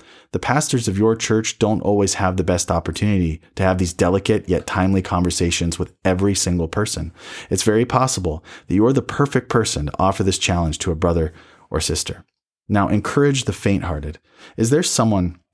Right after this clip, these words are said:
you know who is terrified of what's happening in our culture? They aren't sleeping at night because of what's happening in Afghanistan, or do they constantly fear the coming persecution that could happen in this country? Can you intentionally come alongside them to encourage them with prayer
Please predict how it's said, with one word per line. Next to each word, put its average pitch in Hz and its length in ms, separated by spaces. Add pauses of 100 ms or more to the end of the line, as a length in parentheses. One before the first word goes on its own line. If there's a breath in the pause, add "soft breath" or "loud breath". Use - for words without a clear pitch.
(560)
you 120 160
know 107 200
who 101 140
is 90 120
terrified 92 540
of 82 80
what's 90 140
happening 90 380
in 80 100
our 76 80
culture? - 500 (460 loud breath)
They 117 100
aren't 113 180
sleeping 120 480
at 101 120
night 98 280
because 87 240
of 87 80
what's 90 140
happening 95 420
in 90 80
Afghanistan, - 960
or 92 280 (460 loud breath)
do 107 100
they 107 80
constantly 113 440
fear 107 240
the 95 80
coming 92 320 (100)
persecution 101 800
that - 180
could 95 100
happen 110 380
in 82 120
this 73 140
country? 90 480 (480 soft breath)
Can 110 140
you 135 120
intentionally 120 680
come 107 180
alongside 90 580
them 95 200
to - 120
encourage 95 420
them 101 180
with - 160
prayer 95 400